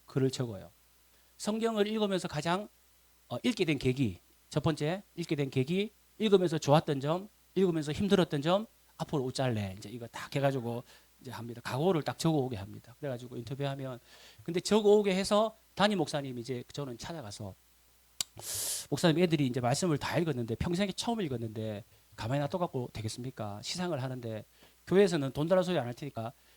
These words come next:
그냥 시-, 광고할 때 시간만 좀 주십시오. 시간만 주시면 애들이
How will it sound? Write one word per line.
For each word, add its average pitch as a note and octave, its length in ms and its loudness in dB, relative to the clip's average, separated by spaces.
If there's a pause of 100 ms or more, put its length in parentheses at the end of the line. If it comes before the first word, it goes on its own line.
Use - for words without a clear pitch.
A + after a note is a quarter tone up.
그냥 C#3+ 220 -4
시-, - 300 0
광고할 G3 480 2
때 E3 160 -2
시간만 F#3 480 2
좀 A#2 200 -8
주십시오. G#2+ 400 -12
시간만 C#3+ 520 -4 (180)
주시면 B2+ 560 -6 (460)
애들이 F3 520 2